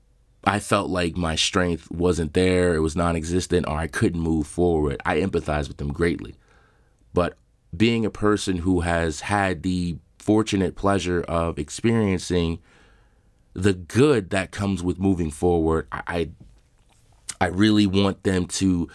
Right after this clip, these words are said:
get to that same point, but it's hard. You know, if you're at the bottom and someone at the top is telling you it's gonna be okay, it's, it's hard for you to have that same perspective because you feel like the moment you're in is just eternal.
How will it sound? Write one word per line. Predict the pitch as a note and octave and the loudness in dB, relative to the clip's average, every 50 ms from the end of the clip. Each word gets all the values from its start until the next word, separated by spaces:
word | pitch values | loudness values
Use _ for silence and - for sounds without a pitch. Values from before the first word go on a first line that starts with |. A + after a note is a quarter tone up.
| - - - - _ | -18 -20 -20 -10 _
get | - G2 | -4 -2
to | - - | -2 -2
that | F2+ F2+ F2 - | -4 -4 -4 -4
same | - - F2 E2+ E2 D2 | -4 -2 -2 -2 -4 -2
point, | - A2 A2 A#2 G2 - | 0 2 2 2 0 0
but | - F#2 E2 | -2 -2 -2
it's | E2 - - | -2 -4 -4
hard. | - - A#2+ B2+ B2+ G2+ D#2+ D2+ C#2+ | -2 0 0 2 2 0 -2 -4 -2
You | E2+ G2 | -2 0
know, | F#2 F2+ F2 F2 | 0 0 -2 -2
if | - - - - | -4 -6 -6 -2
you're | F2 G#2+ A2+ A2+ A2 G#2 F#2+ G2+ - - - - - - - | 0 2 2 4 4 2 0 -2 -8 -14 -20 -20 -20 -8 -4
at | F#2 F#2+ F#2 - | -4 -4 -4 -4
the | E2+ | -8
bottom | D#2+ D2+ F2 F2+ G2+ G#2 F#2+ F2 E2 | -2 0 0 2 2 2 0 0 -4
and | E2 D#2+ | -4 -4
someone | - - F2+ F2+ F2 E2+ | -2 -2 0 0 0 -2
at | E2+ - | -4 -4
the | - F2 | -6 -6
top | - F#2+ F2+ F#2 F2+ - | -4 -2 -2 -2 -4 -6
is | - | -8
telling | - - F2+ F2 E2+ | -4 -2 -2 0 0
you | E2 D#2+ | 0 -2
it's | D2+ | -2
gonna | - F2+ D#2+ | -2 -4 -4
be | D#2 D2 F2 E2+ | -2 -2 -2 -2
okay, | D#2+ E2 D#2 - - G2 G#2+ G2+ F2+ | -2 -2 -4 -4 -2 0 0 0 0
it's, | E2 - - C2+ F2 - - | -2 -4 -6 -6 -8 -8 -4
it's | - G2+ - - | -4 -4 -4 -4
hard | - - F#2+ G#2 G2+ F#2 - | -4 -2 0 0 0 0 -2
for | - F#2 | -2 -2
you | F2+ F#2 F2+ | 0 0 0
to | E2 E2+ | 0 -2
have | E2 D#2 E2 E2+ D#2+ D2+ | -2 -2 -2 -4 -4 -4
that | F2 E2 F2 D#2+ C#2 - _ - | -4 -4 -4 -4 -6 -10 _ -14
same | - - F2+ F2 E2+ D2 | -6 -4 -2 -2 -2 -2
perspective | D#2+ D#2 - - - B1 B1+ - - D2+ D#2 | -4 -6 -4 -4 -4 -4 -4 -8 -8 -10 -8
because | E2+ F2 D#2+ F2 D#2+ | -8 -4 -4 -4 -4
you | D#2+ D#2+ | -4 -4
feel | - - A#2+ A2+ | 0 2 2 2
like | G#2 G2 F2+ - - - - - - - - - | 2 0 -2 -6 -8 -16 -20 -20 -20 -20 -4 -2
the | F#2 | 2
moment | F2 F#2+ G#2 G#2 G2 F#2+ F2+ | 2 4 4 4 4 2 2
you're | F#2 F2+ F2 F2 | 2 2 0 0
in | - - A2 A2 G#2 F#2 F2 E2+ E2 - | 0 2 2 4 4 2 0 -2 -4 -4
is | - F2 E2+ D#2 D2+ | -4 -4 -2 -4 -4
just | - F#2+ F#2+ F2 D#2 - - - - _ _ _ _ _ - - _ _ | 0 2 2 2 2 -2 -6 -8 -10 _ _ _ _ _ -20 -20 _ _
eternal. | F2+ E2 D#2 - - A#2+ B2+ A2+ E2+ D#2 D#2 | -2 0 0 0 0 0 0 0 -2 -6 -10